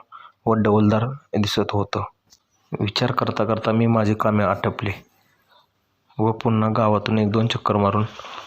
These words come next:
दुपार झाली व घरी आलो. थोडा बसलो होतो. आई म्हणाली, "काय करतो आहेस रवी?" मी म्हणालो,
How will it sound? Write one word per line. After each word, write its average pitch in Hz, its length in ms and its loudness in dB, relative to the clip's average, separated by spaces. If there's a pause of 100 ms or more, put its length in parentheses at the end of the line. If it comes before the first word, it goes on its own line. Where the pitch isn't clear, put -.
(100)
दुपार 113 280 2
झाली 98 280 0 (840)
व 117 100 2
घरी 110 260 2
आलो. 98 280 2 (520)
थोडा 123 200 2
बसलो 113 380 2
होतो. 104 280 -4 (500)
आई 110 160 4
म्हणाली, 104 340 0 (280)
"काय 127 140 2
करतो 131 300 -2
आहेस 110 420 0 (260)
रवी?" 110 280 4 (760)
मी 117 140 2
म्हणालो, 110 380 2